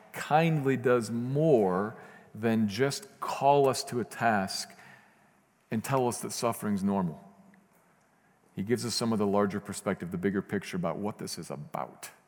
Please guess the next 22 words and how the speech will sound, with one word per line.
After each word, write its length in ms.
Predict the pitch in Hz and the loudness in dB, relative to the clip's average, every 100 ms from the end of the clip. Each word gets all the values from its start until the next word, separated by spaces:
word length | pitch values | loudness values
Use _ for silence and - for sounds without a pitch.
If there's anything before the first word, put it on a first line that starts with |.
| _ _ | _ _
what 120 | 92 | -10
it's 120 | - | -10
for, 320 | - - 90 | -12 -8 -6
what's 220 | 82 95 - | -4 -6 -4
going 240 | 104 92 | -2 -2
on. 260 | 87 73 78 - - _ _ _ _ _ _ _ _ _ _ _ _ _ _ _ _ _ _ _ _ _ - _ _ _ _ _ - | -4 -8 -12 -18 -20 _ _ _ _ _ _ _ _ _ _ _ _ _ _ _ _ _ _ _ _ _ -20 _ _ _ _ _ -8
He 60 | 113 | 4
gives 180 | 131 | 4
us 220 | 120 - - - | 4 -2 -4 -10
something 540 | - 143 139 - 123 113 | -4 0 0 2 2 4
that 480 | 107 - - - - | 4 2 -16 -18 -10
should 240 | - 113 | -4 -2
help 420 | - 170 165 - | 0 2 2 2
us, 400 | 90 98 - - - - - | -2 -2 -4 -8 -12 -20 -4
give 120 | 120 | 0
us 140 | 135 - | 2 0
perspective, 840 | - 143 - 131 110 - 113 107 | -6 -6 2 6 6 4 2 2
and 120 | 107 | 2
help 320 | 92 120 113 120 | 0 0 0 -2
us 160 | 107 | -2
then 260 | 110 107 104 | 0 0 2
endure. 800 | 104 101 92 107 98 80 78 | 2 2 2 2 0 -2 -6